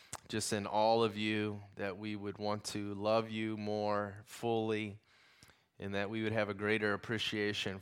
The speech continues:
for, um, what you've done through Christ. It's in Jesus' name I pray. Amen.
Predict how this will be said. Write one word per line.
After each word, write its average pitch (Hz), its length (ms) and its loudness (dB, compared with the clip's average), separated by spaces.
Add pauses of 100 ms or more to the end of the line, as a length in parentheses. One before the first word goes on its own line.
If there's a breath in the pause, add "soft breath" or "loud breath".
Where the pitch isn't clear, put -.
(100)
for, 98 420 -2 (420 loud breath)
um, 98 240 -6
what 104 200 0
you've 104 240 -4
done 98 300 0
through 98 280 -4
Christ. 92 520 -4
It's - 120 -8
in 107 120 -2
Jesus' 113 420 -2
name 107 240 0
I 104 140 4
pray. 90 460 -6 (260)
Amen. 87 420 -6